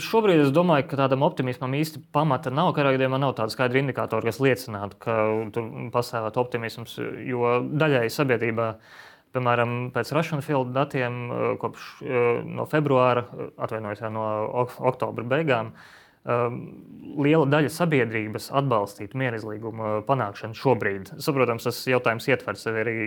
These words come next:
eh, paturēt pašreiz Krievijas kontrolē esošās teritorijas, taču fakts kā tāds liecina par to, ka tai puse sabiedrības, eh,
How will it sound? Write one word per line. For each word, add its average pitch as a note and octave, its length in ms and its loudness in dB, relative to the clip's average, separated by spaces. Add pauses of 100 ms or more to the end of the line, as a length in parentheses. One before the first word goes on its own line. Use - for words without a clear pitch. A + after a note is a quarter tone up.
(120)
eh, A2+ 680 -2
paturēt A#2+ 540 0
pašreiz A2 420 -2
Krievijas G#2 320 -2
kontrolē G#2 600 -4
esošās A#2 400 -4
teritorijas, A2 580 0 (480)
taču B2 140 -2
fakts D#3+ 200 2
kā B2 100 0
tāds - 400 0
liecina C3+ 320 -2
par A#2 80 -8
to, B2+ 100 2
ka B2+ 100 -10
tai B2 180 2
puse C3+ 280 0
sabiedrības, G#2 600 -2
eh, A2+ 320 2